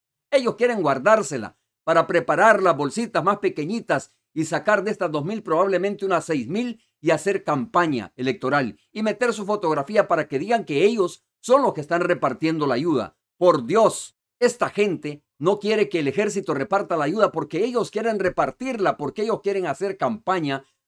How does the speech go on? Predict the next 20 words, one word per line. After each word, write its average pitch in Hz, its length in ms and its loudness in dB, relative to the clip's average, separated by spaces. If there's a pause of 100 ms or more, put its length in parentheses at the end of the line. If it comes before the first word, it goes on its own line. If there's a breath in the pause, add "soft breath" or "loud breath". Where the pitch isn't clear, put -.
(100)
con 143 240 -2
esta 160 300 -4
ayuda 156 420 0
humanitaria. 190 1120 0 (340)
En 151 120 0
este 202 260 0
momento 170 380 0
la 143 100 2
Policía 147 380 0
Nacional 160 420 -2
Civil 170 300 -6
tiene, 196 360 0
como 123 240 -4
digo, 185 200 2
acordonada 143 520 0
la 135 120 -2
zona 196 320 -2
y 156 80 -6
está 180 260 0
investigando 175 960 0